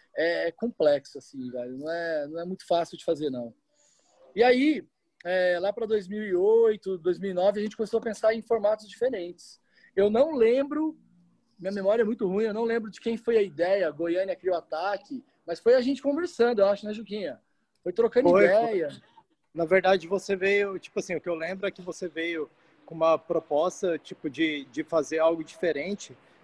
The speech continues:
Speaker 2: pra, pra tirar um pouco a competitividade do,
Speaker 1: Isso.
Speaker 2: do rolê, saca? Porque, tipo assim, a gente vinha há muitos anos já fazendo, fazendo campeonato já fora do tradicional, né? Que o, tipo, o,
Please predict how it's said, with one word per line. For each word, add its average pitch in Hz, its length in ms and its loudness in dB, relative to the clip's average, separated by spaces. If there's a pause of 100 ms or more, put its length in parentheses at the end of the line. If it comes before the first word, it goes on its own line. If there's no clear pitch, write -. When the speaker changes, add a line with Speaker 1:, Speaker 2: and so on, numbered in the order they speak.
(220)
Speaker 2:
pra, 147 880 2 (300)
pra 165 140 -2
tirar 190 300 0
um 220 80 0
pouco 202 420 2
a 170 180 4
competitividade 170 1160 -2
do, 147 420 -2
Speaker 1:
Isso. 135 140 -4 (100)
Speaker 2:
do 135 60 0
rolê, 135 380 -2
saca? 131 400 -4 (440)
Porque, 165 800 4 (440)
tipo - 200 -4
assim, 190 160 4
a 165 60 6
gente 175 240 -4
vinha 208 300 2
há 185 40 4
muitos 196 360 -2
anos 202 200 0
já 185 120 4
fazendo, 175 680 -2 (360)
fazendo 165 480 2
campeonato 160 880 2 (680)
já 170 200 4
fora 240 360 4
do 214 120 -4
tradicional, 190 640 -2
né? 151 140 -4
Que 170 160 -6
o, 151 180 -4
tipo, 143 520 -8
o, 139 500 -2